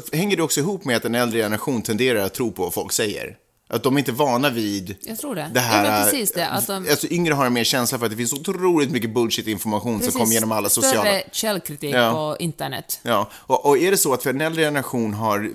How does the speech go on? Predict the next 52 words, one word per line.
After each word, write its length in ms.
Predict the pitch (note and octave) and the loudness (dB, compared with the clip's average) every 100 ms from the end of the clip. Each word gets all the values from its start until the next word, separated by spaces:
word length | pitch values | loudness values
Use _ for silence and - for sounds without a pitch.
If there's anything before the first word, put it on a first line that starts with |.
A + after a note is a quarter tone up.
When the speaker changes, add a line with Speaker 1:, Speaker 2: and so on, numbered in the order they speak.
| - | -6
Speaker 1:
media 360 | A#2+ C3 A2+ G#2+ | 0 2 4 2
som 140 | G#2 | 0
Facebook 680 | - C3 A#2+ - G#2+ G#2 G#2 | 2 2 2 0 0 2 2
och 80 | |
alltihopa 420 | G2+ A2 A#2 A#2+ F#2+ | 0 2 -2 -2 -2
blivit 500 | B2+ A#2+ A2+ G#2 - | 0 0 0 -2 -6
det 60 | A2+ | -4
här 140 | A2 | -2
liksom 280 | G#2 A2+ G#2+ | -2 -2 0
radio... 680 | C#3 A2+ G2+ G2+ G2+ G#2 - | 2 2 2 0 0 -2 -4
Att 100 | G2+ | -6
det 80 | A#2+ | -4
finns 140 | A#2+ | -4
ett 80 | A#2 | -2
Speaker 2:
Ja, 60 | C#3 | 2
Speaker 1:
rad-, 300 | C#3 - A2 | 4 4 0
de 120 | B2+ | 0
har 80 | B2+ | 0
Speaker 2:
det 20 | |
Speaker 1:
ett 60 | A#2 | 2
Speaker 2:
tror 160 | B2+ | 2
jag. 60 | - | 2
Speaker 1:
radiotänk 260 | D#3+ D3+ A2 | 0 0 -2
kring 180 | G2+ F#2+ | -6 -6
det. 180 | F2 - - | -8 -10 -10
Så 120 | - | -4
att 80 | A#2+ | -2
om 80 | A#2+ | -2
det 60 | A2+ | 0
står 140 | D3+ | 0
på 120 | C3 | -2
Facebook, 460 | - D3 C3 A2 - | -2 0 0 -4 -6
då 60 | |
blir 180 | A2+ B2 | -2 -2
det 60 | A2 | 0
på 60 | |
något 120 | G#2+ - | -4 -4
sätt 300 | G2 - - | -6 -6 -10
sanning. 420 | - B2+ G#2+ A2 G#2 | -2 0 0 0 2
Speaker 2:
Sanning, 220 | A2 A#2 | 2 2
Speaker 1:
Eller, 100 | G#2+ | -2
Speaker 2:
ja. 100 | G2 - - | -4 -10 -10
Speaker 1:
eller 160 | A#2+ B2 | -2 -2
att 100 | A#2+ | 0
om 120 | A#2+ | 0
någon 240 | A#2+ A#2 A2 - - - | 0 0 -4 -10 -6 2
avpixlad 600 | C3 - B2 - A#2+ - | 2 2 -2 0 0 -2
tidning, 600 | D3+ C#3 A#2 G#2 F#2+ C3 | -4 -2 -2 -4 -8 -6
man 200 | B2+ G#2 | -4 -4
bara 160 | A2 B2 | -4 -4
hittar 180 | B2+ | -4
på 160 | C3 F3+ | -6 -4